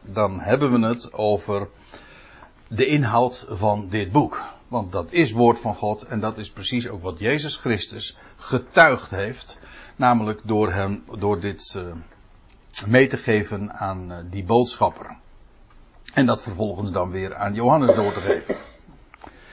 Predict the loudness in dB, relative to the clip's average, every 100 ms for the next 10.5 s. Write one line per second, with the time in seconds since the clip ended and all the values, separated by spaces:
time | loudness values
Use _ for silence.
0 | -20 -20 -20 -20 -4 10 10 12 8 4
1 | 0 0 0 6 10 10 8 4 -4 4
2 | 4 4 -2 -10 -10 -2 4 4 4 2
3 | 2 2 2 -2 -6 -8 -12 2 8 10
4 | 8 4 4 8 8 6 6 4 6 6
5 | 6 2 -2 -4 -12 -16 -20 _ -6 -4
6 | 0 2 2 0 -4 -8 -8 -6 6 8
7 | 10 8 2 -4 -14 -20 -20 -20 -20 -20
8 | -20 -4 -2 6 10 12 10 8 4 4
9 | 0 6 6 6 0 -6 -2 4 10 8
10 | 8 -2 -4 -6